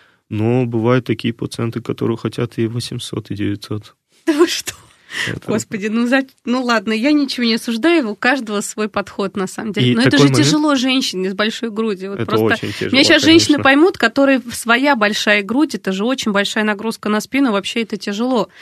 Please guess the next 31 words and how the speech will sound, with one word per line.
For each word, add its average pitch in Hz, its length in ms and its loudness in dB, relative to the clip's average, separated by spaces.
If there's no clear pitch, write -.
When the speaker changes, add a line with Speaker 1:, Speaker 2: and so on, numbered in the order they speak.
Speaker 2:
Кстати, - 720 -4
популярны 269 540 2
ли 226 120 -2
такие 226 380 -2
операции, 185 360 -4
когда 190 220 -2
женщина 233 360 0
приходит 226 320 -2
и - 20 -6
говорит: 196 180 -4
«Не 208 120 0
могу 202 340 -2
уменьшить 190 520 -4
грудь»? 175 360 -16
Speaker 1:
Кстати, - 340 -2
вот 127 160 -4
я 120 380 -2
вернусь 123 400 -2
к - 80 -20
прошлому 156 400 0
Speaker 2:
Да. - 0 -
Speaker 1:
вопросу. 110 500 -6
Speaker 2:
Мгм. 123 160 0
Speaker 1:
А, 107 140 -8
очень 131 400 2
часто 104 300 -4
такое 104 300 -4
бывает, 107 320 -4
что - 180 -6
пациенты 104 640 -6
приходят 101 640 -6